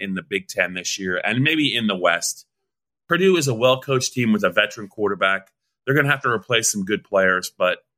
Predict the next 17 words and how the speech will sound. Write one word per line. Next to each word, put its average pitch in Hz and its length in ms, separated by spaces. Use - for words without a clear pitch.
they're 151 180
picked 170 300
fourth 131 340
in 113 100
this 113 180
poll. 104 480
I 285 80
could - 180
see 156 200
them 127 200
climbing 117 400
the 98 60
ladder 101 400
a 95 40
little 95 220
bit. 95 320
I, 117 120